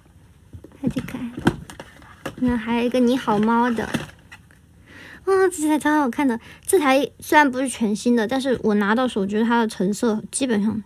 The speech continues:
就是全新的。这个这样开的，真的超可爱。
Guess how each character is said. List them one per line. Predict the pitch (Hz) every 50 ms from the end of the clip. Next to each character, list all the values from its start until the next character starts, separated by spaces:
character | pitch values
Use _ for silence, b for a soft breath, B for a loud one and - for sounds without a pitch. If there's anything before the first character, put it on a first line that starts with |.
| -
就 | - - 226
是 | 202 - 202
全 | 196 - - 226 -
新 | - - - - -
的。 | 220 196 - - - - - -
这 | - 262
个 | 240 226
这 | - - 233
样 | 240 214
开 | - - - - 233
的， | 226 202 - - - _ - - - - - _ - - - - - - - - - - - - - - - _ - _ - - - - - - - - - - - - - -
真 | 240
的 | 220
超 | - - 208
可 | - -
爱。 | - -